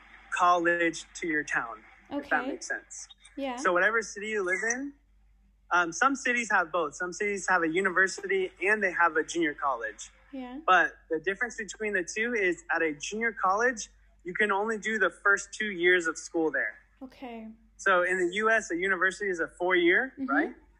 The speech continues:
Speaker 1: So you get a four-year bachelor's degree. Well, at the junior college, you can only do two years.
Speaker 2: Okay.
Speaker 1: And then you have to go to a university after.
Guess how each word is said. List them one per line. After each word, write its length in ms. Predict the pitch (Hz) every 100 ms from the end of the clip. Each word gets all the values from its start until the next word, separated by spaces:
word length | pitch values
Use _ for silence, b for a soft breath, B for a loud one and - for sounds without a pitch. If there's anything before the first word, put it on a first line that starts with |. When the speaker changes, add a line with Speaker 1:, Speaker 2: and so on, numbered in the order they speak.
| _ _ _ -
Speaker 1:
So 140 | 190
you 140 | 185
get 140 | 190 180
a 80 | 165
four-year 520 | - 185 190 190 170
bachelor's 640 | 151 143 160 185 190 175
degree. 420 | 190 202 240 285 - _ _ _ _ _ _ _
Well, 140 | 170 180
at 40 |
the 100 | 170
junior 300 | 165 214 240 214
college, 360 | 196 208 190
you 60 | 175
can 120 | 180
only 220 | 170 180
do 140 | 175 165
two 260 | - 190
years. 560 | 180 156 117 113 - - _ -
Speaker 2:
Okay. 320 | 269 - 240 233
Speaker 1:
And 100 | 165
then 100 | 190
you 80 | 180
have 260 | 180 180 -
to 80 | 170
go 120 | 180
to 80 | 170
a 40 |
university 600 | 165 160 151 151 160 143
after. 480 | 127 135 - 123